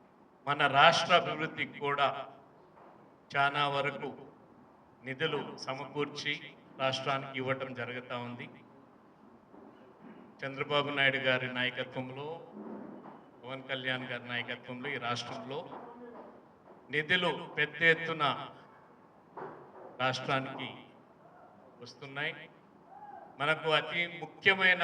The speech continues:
ప్రాజెక్ట్ అయిన విభజన జరిగిన తర్వాత పోలవరాన్ని వేగవంతంగా పూర్తి చేసుకోవాల్సిన అవసరం ఖచ్చితంగా ఉంది. పోలవరం అనేది మనకు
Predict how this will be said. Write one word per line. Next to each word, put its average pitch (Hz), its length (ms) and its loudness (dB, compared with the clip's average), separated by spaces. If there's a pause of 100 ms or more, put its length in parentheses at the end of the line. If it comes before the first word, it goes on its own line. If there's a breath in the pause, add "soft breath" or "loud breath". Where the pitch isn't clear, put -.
(140)
ప్రాజెక్ట్ 165 520 6
అయిన 151 160 4 (120)
విభజన 156 420 -2 (100)
జరిగిన 139 280 0 (100)
తర్వాత 135 340 -2 (200)
పోలవరాన్ని 160 760 6 (2250)
వేగవంతంగా 165 1000 6 (1040)
పూర్తి 160 400 -2
చేసుకోవాల్సిన 143 720 4
అవసరం 147 340 2 (100)
ఖచ్చితంగా 139 560 0 (120)
ఉంది. 127 260 -6 (1800)
పోలవరం 185 580 8 (120)
అనేది 175 400 6 (920)
మనకు 156 360 0